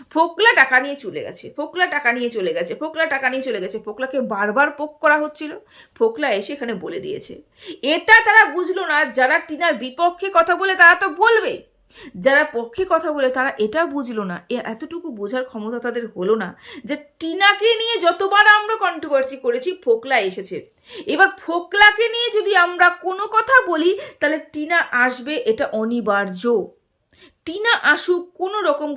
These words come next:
কন্ট্রোভার্সির মধ্যে আমরা চাই না। আমরা চাচ্ছিলাম ভিডিও to ভিডিও করব। ভিডিওর মধ্যে টিনার এই ভিডিও দেখে যারা যারা কন্ট্রোভার্সি করতে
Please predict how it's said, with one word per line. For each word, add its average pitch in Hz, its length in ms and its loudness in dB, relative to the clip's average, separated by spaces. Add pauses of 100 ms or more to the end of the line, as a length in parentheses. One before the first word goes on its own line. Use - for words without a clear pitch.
কন্ট্রোভার্সির 226 680 -4
মধ্যে 202 180 -6 (140)
আমরা 185 280 -2
চাই 135 220 -8
না। - 60 -20 (560)
আমরা 247 260 0
চাচ্ছিলাম 302 340 -4 (160)
ভিডিও 214 260 -12 (100)
to 294 80 -8 (100)
ভিডিও 190 280 -6
করব। 196 160 -4 (500)
ভিডিওর 339 380 -2
মধ্যে 359 180 -6 (180)
টিনার 403 380 2 (140)
এই 294 80 -4 (140)
ভিডিও 247 240 -6 (100)
দেখে 349 180 -6 (140)
যারা 320 160 8 (100)
যারা 359 140 6 (100)
কন্ট্রোভার্সি 269 540 -4
করতে 226 220 -4